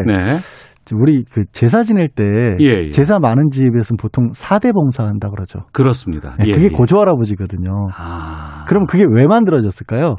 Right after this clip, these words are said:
Speaker 1: 아.
Speaker 2: 그러니까 우리가 이제 유교를 강조하기 시작한 게 조선시대, 고려
Speaker 1: 예.
Speaker 2: 말부터인데
Speaker 1: 예.
Speaker 2: 그때부터 이제 성, 같은 성의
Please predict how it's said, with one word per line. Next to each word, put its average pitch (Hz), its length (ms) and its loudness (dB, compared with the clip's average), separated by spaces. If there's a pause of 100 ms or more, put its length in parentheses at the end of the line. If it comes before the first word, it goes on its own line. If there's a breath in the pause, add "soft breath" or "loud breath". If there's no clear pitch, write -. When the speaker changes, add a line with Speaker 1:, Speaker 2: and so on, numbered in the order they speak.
(100)
Speaker 1:
아. 92 580 -8
Speaker 2:
그러니까 131 260 0
우리가 170 420 2
이제 147 180 2
유교를 175 1120 4
강조하기 131 480 0
시작한 127 320 0
게 123 140 0
조선시대, 123 560 0 (160)
고려 139 220 4
Speaker 1:
예. 147 40 2
Speaker 2:
말부터인데 135 800 0 (160)
Speaker 1:
예. 98 260 0
Speaker 2:
그때부터 220 460 0
이제 175 100 2
성, 226 540 2
같은 180 320 0
성의 170 800 0